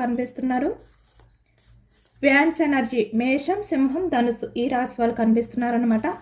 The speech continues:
అన్ని రాశుల వారికి కూడా ఈ పూర్తి రీడింగ్ అనేది వర్తిస్తుంది. ఇక్కడ ప్రజెంట్ ఎనర్జీస్కి వచ్చేసరికి మీ పర్సన్ మీ విషయంలో చాలా గిల్టీగా ఫీల్ అవుతున్నారనమాట. అంటే ఇక్కడ ఈ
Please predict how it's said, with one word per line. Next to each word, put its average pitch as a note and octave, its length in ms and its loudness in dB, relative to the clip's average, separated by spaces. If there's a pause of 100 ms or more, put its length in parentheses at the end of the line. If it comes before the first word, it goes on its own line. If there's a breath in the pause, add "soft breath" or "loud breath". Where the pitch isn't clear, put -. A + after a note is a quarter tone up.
అన్ని C4+ 240 4
రాశుల D4 340 0
వారికి C4+ 320 -2
కూడా D4 160 0 (220)
ఈ B3 40 -4 (120)
పూర్తి C#4+ 360 0
రీడింగ్ B3 380 2
అనేది A#3 260 0
వర్తిస్తుంది. C4 680 -2 (300 soft breath)
ఇక్కడ F4+ 220 4
ప్రజెంట్ E4+ 400 6
ఎనర్జీస్కి D#4+ 480 0
వచ్చేసరికి D#4 560 0
మీ D4 80 0 (100)
పర్సన్ E4 380 -2
మీ C#4 80 0 (100)
విషయంలో C#4 400 0
చాలా D4 180 2 (120)
గిల్టీగా D4 380 2 (100)
ఫీల్ B3+ 260 -2
అవుతున్నారనమాట. A#3+ 800 0 (480 soft breath)
అంటే C4+ 180 4
ఇక్కడ E4+ 160 4 (140)
ఈ - 20 2